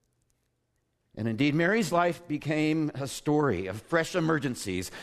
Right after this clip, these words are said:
th-, through which he proved himself true. And as we'll see, she'd soon break out into triumphant gladness over the abyss.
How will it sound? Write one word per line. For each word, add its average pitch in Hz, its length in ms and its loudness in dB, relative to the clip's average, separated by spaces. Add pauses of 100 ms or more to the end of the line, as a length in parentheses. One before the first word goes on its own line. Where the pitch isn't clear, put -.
(140)
th-, - 120 -18 (400)
through 170 180 2
which 147 180 2
he 139 120 2
proved 127 260 -2
himself 107 400 -4
true. - 220 -8 (1500)
And 98 140 -2
as 120 180 0
we'll 120 80 0
see, 107 360 -2 (680)
she'd - 300 -12
soon 123 300 0
break 120 280 0
out 85 300 -2
into 95 240 -10
triumphant 107 640 -6
gladness 78 520 -6
over 80 200 -10
the 78 140 -10
abyss. 69 500 -12